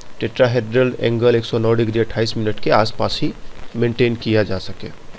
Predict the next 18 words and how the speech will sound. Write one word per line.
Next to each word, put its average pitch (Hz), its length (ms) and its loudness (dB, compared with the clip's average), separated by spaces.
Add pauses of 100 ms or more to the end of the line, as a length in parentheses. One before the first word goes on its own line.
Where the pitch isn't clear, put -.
(840)
अब - 100 2
दूसरा 131 320 6
चीज़ 185 200 4
तुम्हें 170 240 4
ये 156 180 6
समझना 151 460 4
है 156 220 0
कि 147 140 0
ये 131 280 2
cyclohexane 127 760 0
का 180 180 -6 (720)
चेयर 123 260 4
conformation, 98 720 -6 (1120)
ठीक 110 160 -6
है, 139 140 -8 (680)
और 98 260 -4 (460)
चेयर 156 260 4
conformation 151 720 2